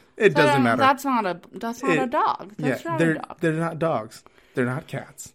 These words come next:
Speaker 2: They're
Speaker 1: They're
Speaker 2: dinosaurs.
Speaker 1: dinosaurs.
Speaker 2: <laughs> Right.
Speaker 1: <laughs>
Speaker 2: Game Freak said you're both wrong.
Speaker 1: Yeah, they're dinosaurs, actually. But,
Speaker 2: You really
Speaker 1: um,
Speaker 2: put us in our place there.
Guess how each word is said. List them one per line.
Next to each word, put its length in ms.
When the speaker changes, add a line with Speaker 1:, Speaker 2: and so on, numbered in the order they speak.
Speaker 2:
They're 120
Speaker 1:
They're 160
Speaker 2:
dinosaurs. 480
Speaker 1:
dinosaurs. 260
Speaker 2:
<laughs> 0
Right. 440
Speaker 1:
<laughs> 280
Speaker 2:
Game 180
Freak 160
said 160
you're 100
both 400
wrong. 400
Speaker 1:
Yeah, 200
they're 160
dinosaurs, 440
actually. 340
But, 340
Speaker 2:
You 60
really 300
Speaker 1:
um, 60
Speaker 2:
put 180
us 160
in 80
our 120
place 400
there. 320